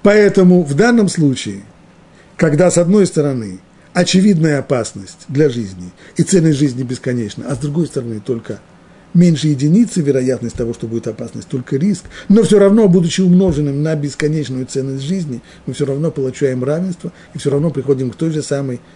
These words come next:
схеме Талмуда, который говорит, что ничего в данном случае делать нельзя.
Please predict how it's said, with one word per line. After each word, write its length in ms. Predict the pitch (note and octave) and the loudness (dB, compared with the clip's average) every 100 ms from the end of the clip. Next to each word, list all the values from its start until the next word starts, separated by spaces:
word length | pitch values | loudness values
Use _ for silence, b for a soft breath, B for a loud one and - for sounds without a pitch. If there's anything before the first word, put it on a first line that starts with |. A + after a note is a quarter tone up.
| b - | b -16
схеме 400 | - - C#3+ B2+ | -8 0 0 0
Талмуда, 480 | B2 A#2+ D3+ D#3+ C#3+ | -4 -2 -2 -2 -4
который 320 | G#2+ A#2 A2 | -4 -6 -8
говорит, 400 | G#2+ A#2 B2+ B2+ - b b b b _ _ _ _ | -6 -4 -4 -8 -16 b b b b _ _ _ _
что 140 | - A2+ | -10 -8
ничего 340 | A#2+ - A#2+ | -6 -4 -4
в 80 | G#2+ | -4
данном 240 | A2 G#2 | -6 -8
случае 320 | - G#2 - F2+ | -10 -12 -10 -10
делать 260 | G2 F2+ - - - - | -12 -14 -20 -20 -20 -18
нельзя. 500 | G2 F#2+ B2 F#3 | -14 -4 0 0